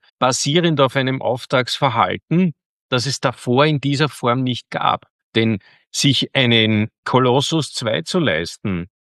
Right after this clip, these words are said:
der, ich weiß nicht, hundert Milliarden Dollar kostet, bedeutet ja nicht, dass du bei Nvidia auf Shoppingtour gehst, sondern da brauchst du die Grundstücke, da brauchst du die Halle, da brauchst du die Logistik drinnen.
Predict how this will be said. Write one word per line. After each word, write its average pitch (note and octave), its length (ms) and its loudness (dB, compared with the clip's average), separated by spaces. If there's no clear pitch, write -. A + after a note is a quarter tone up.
der, A2 220 4
ich B2 180 0
weiß B2+ 220 0
nicht, A2+ 280 -4
hundert C#3 520 0
Milliarden B2 580 0
Dollar D3+ 320 -2
kostet, - 640 -6
bedeutet A#2+ 460 -2
ja B2+ 80 2
nicht, C3+ 260 -2
dass C#3+ 140 -2
du C#3+ 140 -4
bei C3+ 100 -2
Nvidia B2 480 0
auf G2+ 80 -8
Shoppingtour C#3+ 580 -2
gehst, G2 380 -4
sondern A#2+ 280 0
da A#2 100 0
brauchst A2+ 380 -2
du A#2+ 60 -2
die G#2 140 -2
Grundstücke, F3 600 0
da C3 100 2
brauchst A2 320 0
du A2+ 80 -2
die G#2+ 160 0
Halle, B2 320 4
da D3 100 2
brauchst A2+ 340 0
du A2+ 60 -4
die G#2 240 -4
Logistik A#2+ 640 2
drinnen. A2 380 2